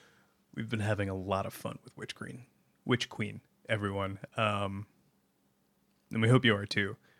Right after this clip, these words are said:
This week's theory is one that sorta starts from the collector's edition and really picks up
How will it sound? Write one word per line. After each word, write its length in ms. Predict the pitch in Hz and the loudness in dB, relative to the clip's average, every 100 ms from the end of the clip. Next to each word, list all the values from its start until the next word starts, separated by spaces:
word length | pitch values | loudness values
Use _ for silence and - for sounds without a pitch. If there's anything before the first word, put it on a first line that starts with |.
| _ _ _ _ - _ - | _ _ _ _ -20 _ -14
This 360 | 117 113 180 - | -4 0 0 2
week's 260 | 101 - | 0 -2
theory 500 | - 95 85 - - _ _ _ _ _ _ _ _ _ _ _ _ _ _ _ _ - - - | 0 0 0 -10 -20 _ _ _ _ _ _ _ _ _ _ _ _ _ _ _ _ -20 -20 -6
is 640 | 120 113 107 101 104 - - _ _ _ _ _ _ | 0 2 2 0 -4 -8 -10 _ _ _ _ _ _
one 260 | 117 143 233 | 0 4 4
that 140 | 214 | 4
sorta 520 | - 147 143 135 123 | 4 8 8 10 8
starts 400 | 117 - 147 180 | 6 2 2 0
from 300 | - 160 156 | -2 -2 0
the 480 | 113 110 104 101 101 - _ _ _ _ _ _ _ _ _ - | 4 6 6 4 0 -4 _ _ _ _ _ _ _ _ _ -10
collector's 400 | - 135 - 123 | -2 -2 2 2
edition 680 | 120 117 117 120 117 113 113 | 6 4 6 4 6 4 2
and 640 | - 110 104 101 101 101 - - | 0 2 2 2 0 -2 -6 -12
really 880 | 117 117 143 143 135 123 113 110 - - | -2 6 8 10 10 8 8 4 -2 -2
picks 320 | 120 120 - | -2 0 2
up 260 | 107 104 | 2 2